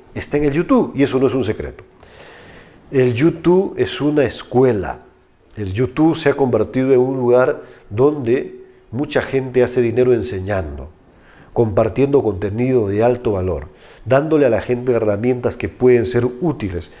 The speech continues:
utilizando su creatividad y su talento y monetizando sus productos, monetizando sus servicios, monetizando sus videos y YouTube va pagando mensualmente. Yo tengo una cuenta en la cual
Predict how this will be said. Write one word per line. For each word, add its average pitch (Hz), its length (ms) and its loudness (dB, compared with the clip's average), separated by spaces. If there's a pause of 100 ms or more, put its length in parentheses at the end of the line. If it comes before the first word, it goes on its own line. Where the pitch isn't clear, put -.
(260)
utilizando 135 680 2
su 135 200 -6
creatividad 110 580 2
y 147 100 2
su 131 120 -8
talento 135 560 0 (300)
y 139 120 -2
monetizando 131 1000 0
sus 95 160 -14
productos, 127 720 -2 (240)
monetizando 131 840 2
sus 107 160 -10
servicios, 117 440 -2
monetizando 120 880 0 (400)
sus - 460 0 (240)
videos 156 680 2 (540)
y 139 380 0
YouTube 120 400 0
va 104 120 2
pagando 107 540 0
mensualmente. 90 640 -12 (800)
Yo 135 140 2
tengo 139 180 4
una 139 200 4
cuenta 202 380 0
en 196 80 0
la 107 120 -2
cual 117 400 -2